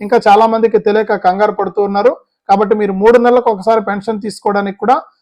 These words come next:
ప్రభుత్వం అయితే మీకు అవకాశం కల్పించింది. ఇక ఈ నెల పంతొమ్మిది నుంచి కూడా మీరు కొత్త పెన్షన్కు దరఖాస్తు చేసుకోవచ్చని కూడా ఏపీ రాష్ట్ర ప్రభుత్వం మరొకసారి స్పష్టం చేసింది. ఇది రాష్ట్ర వ్యాప్తంగా పెన్షన్లకు సంబంధించి మరొక అప్డేట్.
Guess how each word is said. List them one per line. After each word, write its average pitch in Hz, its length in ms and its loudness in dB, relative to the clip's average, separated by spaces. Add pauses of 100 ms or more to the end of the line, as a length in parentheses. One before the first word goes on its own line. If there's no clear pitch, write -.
(100)
ప్రభుత్వం 202 400 0
అయితే 208 180 -2
మీకు 202 220 -4
అవకాశం 190 420 -4
కల్పించింది. 196 580 -4 (340)
ఇక 208 140 -10
ఈ 226 40 6
నెల 233 180 2
పంతొమ్మిది 240 460 0
నుంచి 240 260 -2
కూడా 233 200 2
మీరు 226 160 2
కొత్త 202 240 -4
పెన్షన్కు 214 460 -4
దరఖాస్తు 190 480 -4
చేసుకోవచ్చని 196 480 -8
కూడా 214 200 2 (400)
ఏపీ 202 180 0
రాష్ట్ర 202 320 0
ప్రభుత్వం 202 440 -2 (320)
మరొకసారి 214 540 0
స్పష్టం 202 460 -6
చేసింది. 165 460 -8 (280)
ఇది 208 160 2
రాష్ట్ర 226 340 0
వ్యాప్తంగా 240 400 2
పెన్షన్లకు 220 560 -2
సంబంధించి 208 380 -6
మరొక 208 240 -2
అప్డేట్. 202 360 -2